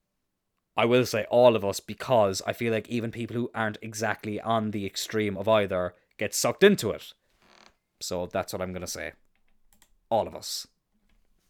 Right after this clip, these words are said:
What would make you call someone a snowflake? That's the final question. Rudeness, anger, stupidity, nothing. Stupidity.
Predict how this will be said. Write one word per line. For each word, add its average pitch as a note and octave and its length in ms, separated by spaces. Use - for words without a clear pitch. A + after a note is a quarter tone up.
What G#3+ 200
would G#3+ 160
make G3+ 280
you D#3+ 80
call D#3+ 340
someone D3 340
a C3 80
snowflake? G2+ 880
That's - 180
the - 100
final B2 400
question. G2 560
Rudeness, F3+ 680
anger, D3 480
stupidity, A#2+ 840
nothing. F#2+ 540
Stupidity. F#3+ 760